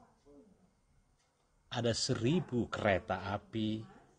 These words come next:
menjemputmu pada batas. Mengapa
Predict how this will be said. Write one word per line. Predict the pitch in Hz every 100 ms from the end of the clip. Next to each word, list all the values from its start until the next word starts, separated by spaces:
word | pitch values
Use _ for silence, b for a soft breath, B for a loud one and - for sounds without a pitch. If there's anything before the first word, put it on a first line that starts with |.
| _ _ _ - _ -
menjemputmu | 120 113 101 110 98 90 - 185 - - 95 87 90
pada | - 95 90 87
batas. | 76 76 71 85 82 - - - - _ _ _ _ _ - _ _ _ _ _ _ _ _ _ 214 220 226 226 214 208 190 185 - _ _ _ _ _ _ - -
Mengapa | 131 127 147 175 - 156 135